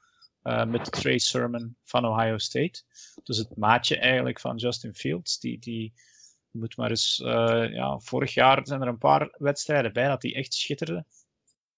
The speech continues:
Natuurlijk, eh, running backs zijn er al te over in San Francisco met, ehm, Raheem Mostert. Ehm, ja, er zijn er nog, maar ik vergeet ze nu gewoon. Eh, dus ja, ik weet niet of dat, dat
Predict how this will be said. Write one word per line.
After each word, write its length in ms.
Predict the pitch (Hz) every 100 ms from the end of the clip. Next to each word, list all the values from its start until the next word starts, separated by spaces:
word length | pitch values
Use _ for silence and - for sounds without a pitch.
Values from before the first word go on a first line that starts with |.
| _ _
Natuurlijk, 540 | 143 120 165 165 - _ _ _ _ _
eh, 360 | - 139 123 127 - _
running 420 | - 123 147 156
backs 240 | 147 156
zijn 180 | - 139
er 80 | 131
al 160 | 127 123
te 160 | -
over 400 | 123 131 160 170
in 220 | 165 147 -
San 280 | 135 165 147
Francisco 680 | 143 131 - 156 - 147
met, 300 | 135 120 -
ehm, 360 | 139 123 120 120 120 _ - - - - - _ -
Raheem 320 | 123 135 120
Mostert. 760 | 120 151 - 160 147 - -
Ehm, 720 | - 127 120 120 120 120 120 120 117
ja, 140 | - 117
er 80 | 107
zijn 180 | 113
er 80 | 107
nog, 160 | 107 143
maar 180 | - 120
ik 60 |
vergeet 340 | - 107 117 127
ze 80 |
nu 80 | 147
gewoon. 320 | 139 143 156 - - - - - _ _ _
Eh, 520 | - 127 117 113 113 123
dus 240 | - 131
ja, 120 | 143
ik 160 | 131 131
weet 140 | 156
niet 140 | 175 175
of 60 |
dat, 200 | 143 139
dat 300 | 160 - -